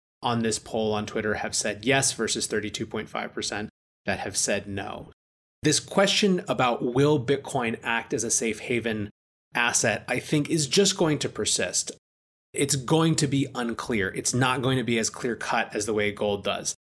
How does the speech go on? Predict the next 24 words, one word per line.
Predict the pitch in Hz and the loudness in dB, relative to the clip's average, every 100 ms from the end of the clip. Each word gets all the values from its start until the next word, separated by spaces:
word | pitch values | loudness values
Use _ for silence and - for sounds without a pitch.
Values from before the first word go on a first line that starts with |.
| _ _ - | _ _ -2
I | 147 | 2
guess | 170 165 | 2 2
one | 147 220 | 2 4
more | 240 214 | 4 2
take | - 156 139 | 2 2 2
that | 127 | 0
I | 120 | 0
think | 139 123 | 0 -2
brings | 135 123 120 | -2 -2 0
us | 117 | 0
into | 127 107 - 131 | 0 0 0 0
our | 117 | 0
third | 113 - 123 120 | -4 0 2 2
question, | - 104 - 104 | 0 -2 0 -2
though. | 95 95 - _ _ - | -4 -6 -10 _ _ -8
Will | 107 139 170 165 | 2 4 6 4
this | 139 139 | 4 2
shift | - - 139 - | 2 2 0 0
the | 123 | -2
narrative | 113 110 110 101 | 0 2 2 0
among | 104 101 98 | 0 -2 -2
U | 101 104 | -2 0
S | 98 - | 0 -2
lawmakers? | 101 101 95 98 - - - | -4 -4 -4 -6 -8 -4 -6